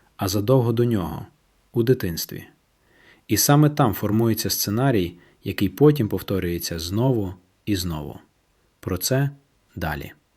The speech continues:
Коли придивляєшся до цих двох типів,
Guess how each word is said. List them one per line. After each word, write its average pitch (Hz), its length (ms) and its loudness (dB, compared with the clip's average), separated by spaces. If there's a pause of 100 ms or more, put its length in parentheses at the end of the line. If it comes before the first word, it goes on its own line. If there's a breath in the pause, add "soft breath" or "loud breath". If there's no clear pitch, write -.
(1200 soft breath)
Коли 139 220 6
придивляєшся 143 720 4
до 101 120 0
цих 120 280 2
двох 107 320 0
типів, 151 520 0